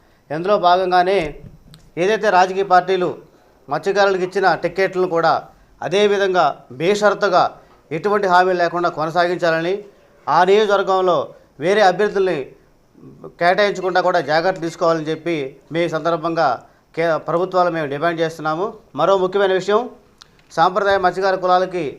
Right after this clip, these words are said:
కుల బాంధవుడు, కుల పెద్ద అయినటువంటి శ్రీ మోపిదేవి వెంకటరమణ గారికి టికెట్ నిరా-, నిరాకరించడం అంటే సాంప్రదాయ మత్స్యకారులకు ఇది తీవ్రమైన అన్యాయంగా మేము భావిస్తున్నాము. ఇప్పటికే మేము పలు రకాలుగా మేము ఆందోళన కూడా చేసి ఉన్నాము.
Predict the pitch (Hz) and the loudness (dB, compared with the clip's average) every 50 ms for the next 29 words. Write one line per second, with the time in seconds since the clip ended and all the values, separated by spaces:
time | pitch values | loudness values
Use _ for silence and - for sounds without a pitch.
0 | - _ - _ _ _ _ - 170 190 185 160 165 175 190 190 190 190 190 190 | -18 _ -20 _ _ _ _ -2 -2 0 2 2 2 2 2 2 2 2 2 0
1 | 196 214 220 208 - _ _ _ _ _ - 160 170 185 185 180 175 180 190 185 | -2 -4 -6 -10 -16 _ _ _ _ _ -4 -2 -2 0 0 0 0 0 0 0
2 | 185 185 175 180 175 170 170 175 165 143 - - - _ _ _ _ _ - 156 | 0 0 -2 -2 -2 -2 -4 -4 -4 -6 -8 -10 -14 _ _ _ _ _ -8 -8
3 | 175 165 147 160 190 190 208 208 220 220 196 185 180 175 202 202 190 190 370 - | -6 -4 -4 -4 -4 -4 -2 -2 -2 0 0 0 0 0 -2 -2 0 0 2 0
4 | - 175 175 175 180 180 180 180 175 151 127 - - - - - - - _ _ | 0 2 2 2 2 0 -2 -6 -6 -6 -8 -10 -12 -18 -20 -20 -20 -20 _ _
5 | - 175 170 175 233 214 185 185 180 185 185 190 185 165 165 151 156 156 165 180 | -8 -6 -2 0 0 0 0 -2 0 0 0 0 -2 -4 -6 -6 -6 -4 -2 -2
6 | 180 190 190 185 185 175 185 175 175 165 165 165 156 180 180 165 143 127 120 - | 0 0 0 -2 -2 -6 -4 -4 -2 -2 -2 -2 0 0 0 0 0 -2 -6 -10
7 | - _ _ _ - - 170 165 180 190 196 185 180 175 170 165 147 165 160 165 | -16 _ _ _ -6 -2 -2 0 0 0 0 0 0 0 0 -2 -4 -4 -2 -2
8 | 165 160 165 165 151 160 147 151 143 135 123 - - 156 160 160 170 165 165 160 | -2 -2 -2 -4 -6 -6 -8 -6 -8 -8 -8 -8 -6 -6 -4 -2 -2 -2 -2 -4
9 | 156 143 147 160 170 170 165 160 156 151 139 131 135 151 165 160 160 160 156 151 | -4 -4 -4 -2 -4 -2 -4 -4 -6 -6 -6 -4 -4 -4 -4 -6 -8 -6 -6 -6
10 | 156 170 202 220 - - - - - - _ - 156 147 190 196 196 208 214 190 | -4 -4 -6 -6 -8 -14 -20 -20 -20 -20 _ -14 -10 -4 -2 -2 0 0 0 0
11 | 190 185 180 165 165 165 160 156 160 151 170 180 190 185 185 170 170 160 143 143 | 0 0 0 0 0 0 0 0 0 2 2 2 2 2 0 0 0 0 0 -2
12 | 156 160 175 175 175 170 175 160 - 156 165 165 170 175 165 170 170 170 170 196 | 0 0 -2 -2 -2 -2 -4 -4 -4 -6 -6 -6 -4 -4 -2 0 0 0 0 -2